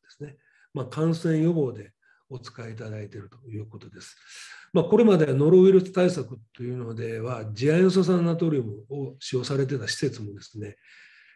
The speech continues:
このフォーダッシュに切り替えて、やっぱり施設が傷まないということで、まあ、高評価をいただいているようなことであります。あと、まあ、あの、ご、ご、ご家庭なんかでつか、お使いになる場合は、水回り、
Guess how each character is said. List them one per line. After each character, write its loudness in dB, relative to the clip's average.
こ -2
の 0
フ 4
ォ 6
ー 4
ダ 4
ッ 2
シ -2
ュ -4
に -8
切 -10
り -6
替 -4
え -8
て、 -12
や -10
っ -12
ぱ -8
り -8
施 -8
設 2
が 0
傷 2
ま 6
な 2
い -14
と -20
い 4
う -4
こ -4
と -6
で、 -8
ま -4
あ、 -10
高 4
評 2
価 -12
を -20
い -18
た -8
だ -8
い -12
て -18
い -12
る -10
よ -8
う -14
な -18
こ -20
と -18
で -20
あ -20
り -20
ま -20
す。 -20
あ 0
と、 -2
ま 2
あ、 -6
あ -4
の、 -2
ご、 -4
ご、 -4
ご -6
家 -6
庭 4
な 0
ん -4
か -6
で -8
つ -18
か、 -20
お -8
使 -10
い 0
に 0
な 2
る 0
場 -2
合 -2
は、 0
水 -6
回 -8
り、 -10